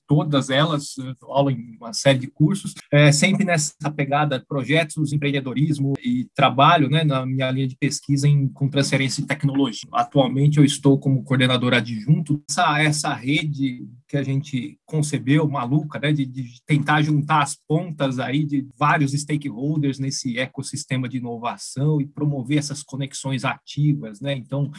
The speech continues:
fazer esses lados conversarem, né, e produzirem coisas boas pra,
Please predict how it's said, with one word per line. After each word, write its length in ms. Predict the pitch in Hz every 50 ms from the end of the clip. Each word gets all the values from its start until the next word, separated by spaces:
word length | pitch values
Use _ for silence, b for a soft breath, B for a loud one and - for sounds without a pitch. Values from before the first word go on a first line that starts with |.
| B B B B B -
fazer 400 | - 147 139 110 101 - 160 170
esses 360 | 165 156 147 - 151 135 -
lados 380 | 147 147 143 147 147 139 139 -
conversarem, 920 | - - 160 156 147 160 143 127 - - - 131 139 151 143 135 120 113
né, 140 | 117 143 147
e 80 | 143 139
produzirem 580 | - - 156 151 139 135 139 139 139 147 147
coisas 580 | 147 - - 135 139 147 143 131 143 143 131 -
boas 600 | - - 135 139 139 139 131 127 120 - - - - _
pra, 480 | - - 156 160 151 143 131 117 113